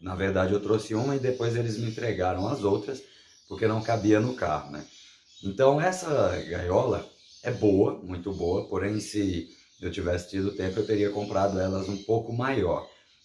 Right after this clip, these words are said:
Mas era a única que tinha disponível lá. A outra, é, essa branca, que eu vou tá falando a marca aí também,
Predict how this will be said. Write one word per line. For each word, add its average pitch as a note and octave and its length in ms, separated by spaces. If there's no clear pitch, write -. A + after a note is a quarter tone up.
Mas F#2+ 180
era G2 160
a F#2+ 60
única G2+ 340
que - 60
tinha G2+ 160
disponível F#2 680
lá. - 160
A C#3+ 140
outra, E3 520
é, E2 380
essa F2 220
branca, F#2+ 600
que - 60
eu F2+ 60
vou F2+ 120
tá F2 140
falando F2+ 340
a F2 80
marca F#2+ 400
aí F2 160
também, F#2 420